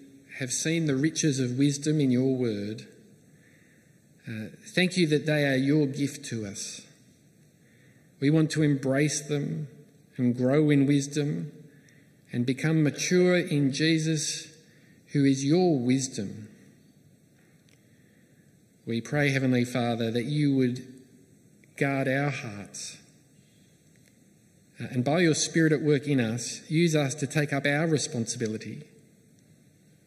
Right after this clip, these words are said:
Grant us, uh, the discipline to be careful about what we allow to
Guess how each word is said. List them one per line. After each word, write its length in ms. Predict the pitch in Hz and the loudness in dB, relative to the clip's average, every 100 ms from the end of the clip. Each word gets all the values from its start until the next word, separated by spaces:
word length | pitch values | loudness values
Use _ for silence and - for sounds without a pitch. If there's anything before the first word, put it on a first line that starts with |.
| _ _ _ _ _ _ _ _ _ - _ - | _ _ _ _ _ _ _ _ _ -20 _ -4
Grant 280 | 139 160 151 | 0 2 2
us, 480 | 151 - - - - - - - | 0 -2 -6 -10 -16 -20 -18 -12
uh, 260 | 117 110 - - - _ _ - | -10 -10 -14 -20 -20 _ _ 0
the 140 | 143 | 0
discipline 720 | 143 185 - 151 127 104 - - - - - - - - - - - - - - _ _ _ _ _ _ _ _ _ _ _ _ _ _ _ - | 2 0 -2 -4 -6 -6 -10 -16 -20 -20 -20 -20 -20 -20 -20 -20 -20 -20 -20 -20 _ _ _ _ _ _ _ _ _ _ _ _ _ _ _ -10
to 100 | 135 | -2
be 120 | 135 | -2
careful 440 | 127 151 156 143 123 | 0 0 0 0 -2
about 220 | 120 120 | 0 0
what 160 | 123 | -2
we 120 | 139 131 | 0 0
allow 280 | 127 135 | 0 0
to 240 | 131 131 | -2 -4